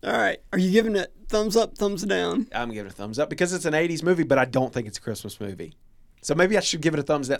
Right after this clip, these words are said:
Speaker 2: thumbs down. Officially, I'm giving it a thumbs down. It's not a Christmas movie.
Speaker 1: Okay.
Speaker 2: What do you give it?
Speaker 1: I would give it a thumbs up, but to say it is a Christmas movie, that's a stretch. So we'll, we'll, we'll go thumbs down. We'll go on this side of it.
Speaker 2: All right, we can, we can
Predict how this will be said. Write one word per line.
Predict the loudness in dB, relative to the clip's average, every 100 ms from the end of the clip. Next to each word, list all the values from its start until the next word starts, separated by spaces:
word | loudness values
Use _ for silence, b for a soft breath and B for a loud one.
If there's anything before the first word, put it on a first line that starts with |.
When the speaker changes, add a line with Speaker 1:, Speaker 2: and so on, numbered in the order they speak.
| -2
Speaker 2:
thumbs | 0 0
down. | 0 -2 -4 -8
Officially, | -4 2 2 2 -2 -4 b b -12
I'm | -4
giving | -2 -2
it |
a | -4
thumbs | -6 -6
down. | -8 -10 -8
It's | -6
not | 0 2
a | 2
Christmas | 0 -4 -4 -10
movie. | -10 -10 -10 -4
Speaker 1:
Okay. | 0 0 0 -4 -4
Speaker 2:
What | 0
do | 4
you | 4 2
give | 0
it? | -2 -6 -12 -20 -20 0
Speaker 1:
I | 4
would | 6 4
give | 2
it | 2
a |
thumbs | 4 4 4 0 4
up, | 6 4
but | 0 -2 -4 -10 _ -20 _
to | -4
say | 0 2 2
it |
is | 0
a | 0
Christmas | 0 0 2 6
movie, | 6 6 2
that's | 2 2
a |
stretch. | 0 2 2
So | 0 4
we'll, | 6
we'll, | 8 6 6
we'll | 4
go | 4 4
thumbs | 2 0 0
down. | 0 0 0 0
We'll | 0
go | 0
on | 0
this | 0 0
side | 0 -2
of | -6
it. | -6
Speaker 2:
All | -6
right, | -4
we | -4
can, | -2 -4 -4
we | -4
can | -4